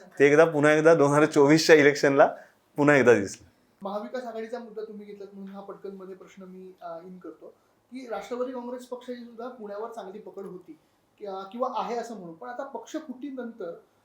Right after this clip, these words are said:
Speaker 2: अ, ही जी एक पोकळी निर्माण झाली राष्ट्रवादीच्या, पुणे राष्ट्रवादीच्या याच्यामध्ये,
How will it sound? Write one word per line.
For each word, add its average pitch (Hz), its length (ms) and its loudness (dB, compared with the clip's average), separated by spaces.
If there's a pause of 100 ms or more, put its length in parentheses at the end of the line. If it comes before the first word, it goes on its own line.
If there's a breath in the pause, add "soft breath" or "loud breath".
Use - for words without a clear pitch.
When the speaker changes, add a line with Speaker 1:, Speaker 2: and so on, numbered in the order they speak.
(140)
Speaker 2:
अ, 180 60 -10
ही 190 360 -14
जी 262 100 -12
एक 285 260 -18
पोकळी 262 280 -10
निर्माण 233 300 -12
झाली 185 220 -16
राष्ट्रवादीच्या, 175 600 -18
पुणे 214 300 -10
राष्ट्रवादीच्या 185 640 -12
याच्यामध्ये, - 400 -20